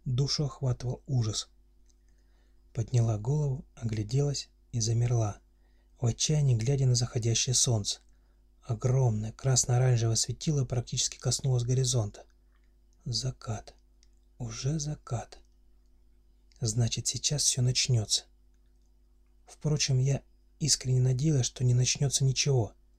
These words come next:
Без Динара у кесаря ничего не выйдет, а значит, есть шанс. «Шансов нет, жестокая моя», —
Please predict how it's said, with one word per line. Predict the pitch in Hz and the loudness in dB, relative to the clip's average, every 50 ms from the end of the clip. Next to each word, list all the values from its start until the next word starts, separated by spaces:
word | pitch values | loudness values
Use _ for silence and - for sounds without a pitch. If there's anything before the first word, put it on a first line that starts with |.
| _ _ _ _ _ _ _ _ _ _ _ _ _ | _ _ _ _ _ _ _ _ _ _ _ _ _
Без | 131 113 123 120 117 | -2 0 0 0 2
Динара | 120 131 135 139 151 151 135 123 | 2 2 4 4 4 4 4 2
у | 120 120 | 2 2
кесаря | - 156 143 - - 127 131 | 0 0 -2 0 2 2 2
ничего | 131 123 - - 160 156 147 | 2 2 2 2 2 4 4
не | 131 123 | 4 4
выйдет, | 120 123 120 110 104 101 - - - _ - - _ _ _ | 4 4 2 0 0 -4 -12 -14 -20 _ -20 -20 _ _ _
а | - 127 | -4 -4
значит, | 120 - 143 147 139 - 143 - - | -2 0 0 -2 0 -2 -4 -4 -2
есть | 151 160 139 110 - | 0 2 2 2 0
шанс. | - - 127 113 101 - - - - _ _ _ _ _ - _ _ _ _ _ _ _ _ _ _ _ _ - _ | 0 0 0 0 0 -2 -6 -8 -10 _ _ _ _ _ -20 _ _ _ _ _ _ _ _ _ _ _ _ -20 _
«Шансов | - - - - 147 143 143 135 - 160 147 - - | -12 -12 -6 -4 -2 -2 0 -2 -2 -2 -4 -4 -2
нет, | 156 151 156 151 143 123 104 - _ _ _ _ _ _ _ - | 0 0 2 2 2 0 -2 -4 _ _ _ _ _ _ _ -16
жестокая | - 135 131 - - - - 165 160 151 139 - - 117 110 | -12 -6 -4 -4 -4 -2 -2 -2 -2 -2 -4 -6 -6 -4 -4
моя», — | 107 104 104 104 107 104 98 - | -4 -4 -4 -4 -6 -8 -10 -12